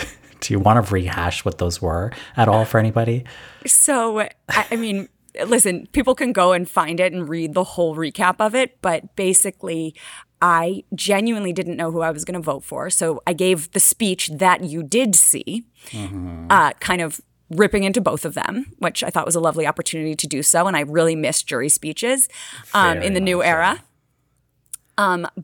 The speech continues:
Speaker 2: but I then did what we would have back in the day considered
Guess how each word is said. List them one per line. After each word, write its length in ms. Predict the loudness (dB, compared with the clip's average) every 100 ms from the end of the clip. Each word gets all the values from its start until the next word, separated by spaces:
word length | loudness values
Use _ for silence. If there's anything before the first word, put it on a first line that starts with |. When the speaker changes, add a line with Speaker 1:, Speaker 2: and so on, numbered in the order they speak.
| -2
Speaker 2:
but 400 | 4 4 4 -2 -2 -18 -20 _ _ 2
I 360 | 4 4 -2
then 440 | -2 -2 0 -4 -6
did 360 | -2 0 0 -2
what 460 | -8 -4 0 0 -2
we 240 | -10 -6 -4
would 280 | 0 0
have 240 | 0 -6 -8 _
back 220 | 2 2 2
in 60 |
the 80 | -2
day 200 | 0 -2
considered 580 | -4 0 0 2 -2